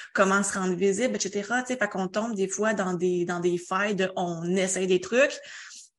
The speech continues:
mais, euh, c'est ça, on essaye des trucs. Des fois, ça fonctionne, des fois, ça fonctionne pas. Il y a un manque de constance dans ce processus-là. Donc, aujourd'hui, je veux vraiment t'apporter de la clarté sur, euh, des concepts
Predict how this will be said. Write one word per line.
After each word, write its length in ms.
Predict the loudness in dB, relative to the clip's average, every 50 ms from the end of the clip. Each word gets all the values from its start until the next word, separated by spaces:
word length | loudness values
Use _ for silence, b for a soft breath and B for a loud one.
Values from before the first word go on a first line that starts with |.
| _ -4
mais, 340 | -2 0 2 2 4 4 4
euh, 240 | 6 4 4 2 0 -2
c'est 80 | -4
ça, 180 | -4 -4 -4 -4 -4
on 180 | -2 -2 0
essaye 380 | 0 -2 -2 -2 -2 0 0 2
des 140 | 2 2 2
trucs. 240 | 0 -4 -8 -6 -6
Des 120 | -8 -6
fois, 140 | -4 -4 -4
ça 140 | -4 -4 -4
fonctionne, 560 | -4 -6 -6 -2 0 0 2 2 2 2 0
des 80 | 0
fois, 120 | -2 -2 -4
ça 140 | -6 -8 -8
fonctionne 460 | -6 -8 -8 -6 -4 -4 -4 -4 -2
pas. 300 | 0 0 2 2 2 2
Il 60 | 2
y 40 | 2
a 60 | 0
un 20 | 0
manque 180 | 0 0 0
de 80 | 0 -2
constance 640 | -2 -2 -4 -4 -4 -2 0 0 2 0 0 -2
dans 100 | -4 -6
ce 120 | -6 -6 -8
processus-là. 680 | -8 -8 -6 -4 -4 -4 -2 -2 -4 0 2 2 4 4
Donc, 200 | 4 2 2 0
aujourd'hui, 560 | 0 0 0 0 0 0 0 0 -2 -2 B B B B B B B B -4
je 100 | -2 -2
veux 80 | 0
vraiment 240 | 2 2 4 4 4
t'apporter 480 | 4 2 0 0 -2 -4 -4 -4 -6 -6
de 100 | -4 -6
la 60 | -8
clarté 500 | -6 -2 -2 -2 -2 -2 -2 -2 -2 -2
sur, 220 | -2 0 0 2 2 4 4 4 4 2 0 -2 B B B B B B B _ 2
euh, 600 | 4 6 6 6 4 4 4 2 2 0 -2 -2 2
des 160 | 4 4 4
concepts 680 | 4 2 0 0 0 0 2 2 0 0 -2 -8 -12